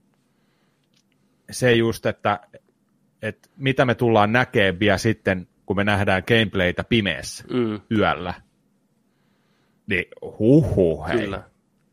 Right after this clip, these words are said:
Speaker 1: Miettikää, ajatus ei riitä
Speaker 2: Se on,
Speaker 1: käsittelee
Speaker 2: se on
Speaker 1: vielä.
Speaker 2: hyvä, kun ne vähän säästelee tommosia herkkoja.
Speaker 1: Oo.
Speaker 2: Ne tietää, mitä ne tekee, mikä on ihan hyvä.
Speaker 1: Oo, oo. Hatunnosto siitä, että ne teki sen to-, toistepäin.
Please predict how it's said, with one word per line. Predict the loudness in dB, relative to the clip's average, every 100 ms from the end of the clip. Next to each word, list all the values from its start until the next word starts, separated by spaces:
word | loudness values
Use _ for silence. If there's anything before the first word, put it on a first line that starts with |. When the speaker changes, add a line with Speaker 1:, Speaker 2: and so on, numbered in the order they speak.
| _ _ _ _ _ _ _ _ _ _ _ -8
Speaker 1:
Miettikää, | 0 0 -2 -8 -8 -8 -2
ajatus | 2 2 0 -10 _ _ _ _ _ _ _
ei | -2 0
riitä | 0 -2 -2
Speaker 2:
Se | -2
on, | 0
Speaker 1:
käsittelee | -2 -4 -4 -4 -4
Speaker 2:
se |
on | -4
Speaker 1:
vielä. | -2
Speaker 2:
hyvä, | 0
kun | -2
ne |
vähän | -4 -6
säästelee | -2 0 0 -4 -14 -12
tommosia | -14 -12 -12 -12 -14 -16 -10
herkkoja. | -8 -6 -2 0
Speaker 1:
Oo. |
Speaker 2:
Ne | 2
tietää, | 2 2 -4
mitä | -4 -6
ne | -6
tekee, | -10 -12 -14 -14 _ _ _ _ -20
mikä | -14
on | -12
ihan | -12 -10
hyvä. | -10 -10 -16 _ _ _ _ _ _ -6
Speaker 1:
Oo, | -4 -4 -10 -8
oo. | -6 -6 _ -20 -20 _ 0
Hatunnosto | 2 4 4 4 2
siitä, | 2 4 4
että | 0 -2
ne |
teki | -4 -4
sen | -8 -12
to-, | -16 -6
toistepäin. | -4 -2 -6 -14 -14 -14